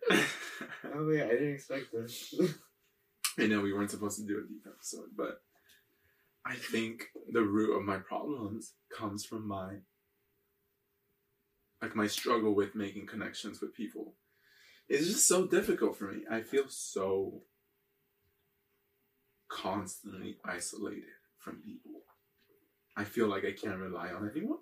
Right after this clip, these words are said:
Speaker 1: and I think that's, like, so, so hard to overcome.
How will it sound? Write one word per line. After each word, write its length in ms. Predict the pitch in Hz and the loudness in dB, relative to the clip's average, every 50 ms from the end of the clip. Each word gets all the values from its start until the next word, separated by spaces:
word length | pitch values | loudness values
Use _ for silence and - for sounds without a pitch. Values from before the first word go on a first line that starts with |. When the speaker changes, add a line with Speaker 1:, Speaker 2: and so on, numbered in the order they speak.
| _ _ - | _ _ -10
Speaker 1:
and 140 | - - | -4 -4
I 40 | 101 | -4
think 240 | - - - 196 - | -2 -2 -4 -4 -4
that's, 240 | - - - - - | -6 -8 -6 -6 -4
like, 220 | 64 64 - - | -4 -4 -4 -4
so, 580 | - - - - - 95 90 87 85 80 - - _ _ - - - - _ _ _ - - - - - - _ _ _ _ _ _ | -8 -8 -6 -4 -2 0 0 0 -2 -2 -6 -10 _ _ -20 -20 -20 -20 _ _ _ -20 -20 -20 -20 -20 -20 _ _ _ _ _ _
so 440 | - - - - - 107 104 101 92 | -12 -8 -6 0 4 6 6 6 6
hard 220 | 92 95 101 101 | 4 2 0 0
to 160 | - - - | -2 -2 -2
overcome. 580 | 95 95 - - - - - - - - - - | -2 -2 -4 -8 -10 -10 -10 -10 -10 -12 -14 -18